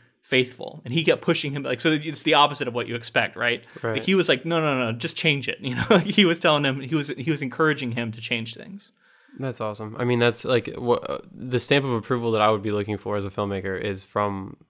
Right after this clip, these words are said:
Speaker 2: you know, the person who created the source material, and if they like it and you f-, you're proud of it, I mean, that's all you can ask for.
Speaker 1: For sure. All right, man. I mean, that, this is about all I have. Do you have any more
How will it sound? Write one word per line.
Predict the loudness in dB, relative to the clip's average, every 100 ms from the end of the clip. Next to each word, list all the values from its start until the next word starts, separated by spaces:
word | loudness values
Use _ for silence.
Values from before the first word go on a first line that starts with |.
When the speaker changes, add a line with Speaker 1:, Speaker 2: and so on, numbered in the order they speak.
| _ -20 -10
Speaker 2:
you | -6 -4
know, | -4
the |
person | -2 -2 -2 -4
who | -4 -6 -8
created | -6 -4 -4 -6
the | -8
source | -6 -8 -8
material, | -8 -6 -6 -6
and | -6 -8 -14 -20 -20 -20 _
if | -6 0
they | 6 8
like | 8 4 4
it | 2 2
and | -2
you | -4
f-, | -6 -4
you're | -4
proud | 0 2 2
of | 0
it, | -2 -4
I | -6
mean, | -6 -4
that's | -4 -4 -4
all | -2
you | -2
can | -2
ask | -4 -4 -4
for. | -4 -4 -10 _ _ _ _ _ _ _ _ _
Speaker 1:
For | -20
sure. | -10 -8 -8 -12 _ _ _ _ _ _ _ _ _ _ _ _ -4
All |
right, | -2
man. | 0 -2
I |
mean, | -2 -2
that, | -4
this | -4
is | -4
about | 0 4
all | 6
I | 6
have. | 6 4
Do | 2
you |
have | 0
any | 0 -6
more | -6 -4 -4 -6